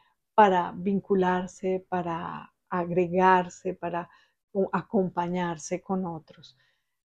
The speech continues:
Eh, algo muy interesante también que reportan en este estudio,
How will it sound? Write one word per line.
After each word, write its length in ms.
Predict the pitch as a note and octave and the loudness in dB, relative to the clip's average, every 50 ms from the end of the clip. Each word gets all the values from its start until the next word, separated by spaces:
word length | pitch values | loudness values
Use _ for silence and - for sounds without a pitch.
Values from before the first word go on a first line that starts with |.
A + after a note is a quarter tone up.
| _ _ _ | _ _ _
Eh, 200 | - F#3 - F3+ | 0 0 2 2
algo 260 | - - G#3+ A3+ A3 A#3+ | 2 2 2 4 4 4
muy 180 | A#3+ B3 B3+ B3+ | 4 4 4 2
interesante 580 | C4 C#4+ A#3 G#3 G3 - G#3 G3 F#3 - G3+ | 2 2 0 0 0 0 -2 -2 -2 -2 -4
también 340 | F#3+ - A3 G#3+ F#3+ F3 E3+ | -2 -2 -2 -2 -2 -4 -8
que 120 | - - | -8 -8
reportan 600 | F#3+ A3 A#3 G3 - - G3 F3 - - F#3+ G3 G#3 | -4 -2 -2 -2 -2 -4 -6 -6 -6 -6 -6 -4 -4
en 120 | G3 F#3+ | -4 -6
este 300 | F3+ F3 - _ _ G#3 | -8 -10 -12 _ _ -12
estudio, 720 | F#3+ - - _ A3+ A3 G#3 G3 F#3+ F#3 F#3+ F#3+ G3 A3 - | -12 -12 -10 _ -2 -2 -2 -2 -2 -4 -4 -4 -6 -8 -12